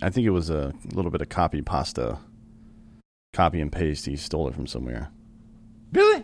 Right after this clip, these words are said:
Speaker 1: Yeah, pretty sure.
Speaker 2: Looked real
Speaker 1: But
Speaker 2: to me. I,
Speaker 1: if, I mean,
Speaker 2: yeah.
Speaker 1: if he did, it can go for him.
Speaker 2: Yeah.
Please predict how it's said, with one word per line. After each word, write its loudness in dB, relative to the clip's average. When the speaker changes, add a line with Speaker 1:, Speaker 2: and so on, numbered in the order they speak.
Speaker 1:
Yeah, 0
pretty -2
sure. 0
Speaker 2:
Looked 0
real 10
Speaker 1:
But 12
Speaker 2:
to 4
me. 2
I, 4
Speaker 1:
if, 0
I -2
mean, 8
Speaker 2:
yeah. 8
Speaker 1:
if 6
he 6
did, 4
it -8
can 0
go 0
for 0
him. 2
Speaker 2:
Yeah. -4